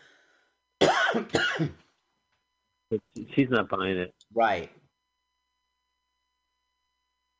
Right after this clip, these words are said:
Speaker 2: She thinks he's trash. Wow, look at that stop sign with a little pedestrian walking,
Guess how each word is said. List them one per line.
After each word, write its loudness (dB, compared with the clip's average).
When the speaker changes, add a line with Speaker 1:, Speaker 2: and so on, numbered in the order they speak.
Speaker 2:
She -4
thinks -2
he's -2
trash. 0
Wow, 0
look 2
at -2
that 2
stop 0
sign 0
with -6
a -4
little 0
pedestrian -2
walking, -4